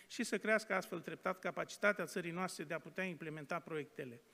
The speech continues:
Iar după rezolvarea problemelor care țin de legi și proceduri, să aplicăm, să ne aplicăm asupra reformării acelor instituții din cauza cărora am pierdut bani de investiții și din cauza cărora riscăm să mai pierdem și alții.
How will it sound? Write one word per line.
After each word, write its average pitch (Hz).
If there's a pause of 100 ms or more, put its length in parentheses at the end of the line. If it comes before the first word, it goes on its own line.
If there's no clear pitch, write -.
(400)
Iar 175
după 190
rezolvarea 180
problemelor 160
care 151
țin 185
de 160
legi 165
și -
proceduri, 151
să -
aplicăm, 165 (140)
să -
ne 208
aplicăm 185
asupra 180
reformării 170
acelor 170
instituții 190 (380)
din 220
cauza 208
cărora 185
am 170
pierdut 160
bani 170 (180)
de 160
investiții 156
și -
din 190
cauza 170
cărora 165
riscăm 180
să 175
mai 160
pierdem 156
și -
alții. 135